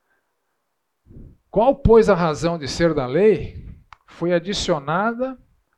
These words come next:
por causa das transgressões, até que viesse o descendente a quem fez a promessa, e foi promulgada por meio de anjos,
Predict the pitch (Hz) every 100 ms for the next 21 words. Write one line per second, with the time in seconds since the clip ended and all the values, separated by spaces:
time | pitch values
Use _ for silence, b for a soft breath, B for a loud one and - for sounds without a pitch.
0 | - 143 127 - 156 220 233 208 180 -
1 | 170 170 156 143 104 - 117 147 220 240
2 | - 180 - 214 254 202 151 151 220 -
3 | 151 185 180 170 135 113 143 208 - -
4 | b b b b b 127 - 175 - 165
5 | 156 151 127 117 139 185 - 202 - _
6 | b b b b _ 156 - - 247 277
7 | 240 269 262 214 151 139 190 247 247 -
8 | 220 156 139 170 240 247 202 175 196 226
9 | 127 110 90 - - -